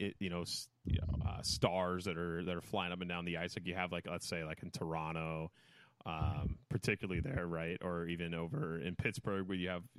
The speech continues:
Crosby and Gino. They don't have those types of players. So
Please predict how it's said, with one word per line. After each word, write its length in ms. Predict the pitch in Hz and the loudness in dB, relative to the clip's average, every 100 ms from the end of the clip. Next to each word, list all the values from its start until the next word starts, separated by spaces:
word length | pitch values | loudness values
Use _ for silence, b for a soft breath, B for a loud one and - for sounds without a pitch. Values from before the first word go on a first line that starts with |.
| 113 | -10
Crosby 720 | - 113 90 90 90 87 87 | 0 2 2 0 0 0 2
and 100 | 85 | 0
Gino. 560 | 87 87 90 87 85 87 - | -2 -2 0 0 -2 -4 -2
They 80 | 117 | 0
don't 120 | 139 | 2
have 140 | 123 117 | 0 0
those 140 | 107 | 0
types 220 | 110 104 | 0 -2
of 100 | 101 | -4
players. 520 | - - 95 92 82 - - | 4 4 4 4 6 8 10
So 260 | - 87 | 10 10